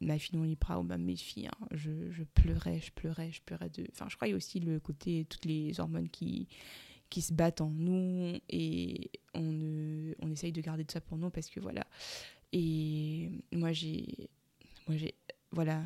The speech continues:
il y a des fois où je, j'allais dans la salle de bain et puis je pleurais un bon coup, et avant de, de revenir et de m'occuper de mes filles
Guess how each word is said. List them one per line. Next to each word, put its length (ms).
il 60
y 20
a 20
des 120
fois 240
où 100
je, 180
j'allais 180
dans 100
la 60
salle 140
de 60
bain 100
et 60
puis 160
je 180
pleurais 380
un 100
bon 220
coup, 240
et 260
avant 240
de, 500
de 120
revenir 380
et 60
de 80
m'occuper 260
de 80
mes 100
filles 340